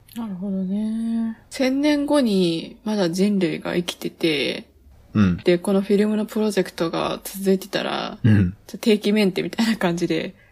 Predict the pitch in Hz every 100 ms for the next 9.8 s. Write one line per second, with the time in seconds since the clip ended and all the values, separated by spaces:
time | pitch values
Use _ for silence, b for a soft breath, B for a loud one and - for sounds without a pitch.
0 | b 190 190 190 185 185 185 190 196 196
1 | 190 - - 151 - 180 - 180 - -
2 | 131 113 - 156 139 180 165 190 147 -
3 | 403 359 330 302 277 254 214 - _ _
4 | _ - 156 180 - 139 110 101 - 180
5 | 185 - 185 180 - 190 156 - - 87
6 | 104 120 - 156 147 - - - - 180
7 | 170 165 156 B B B - - 117 120
8 | - 427 480 190 139 113 101 92 85 76
9 | 69 - 135 - - - 151 226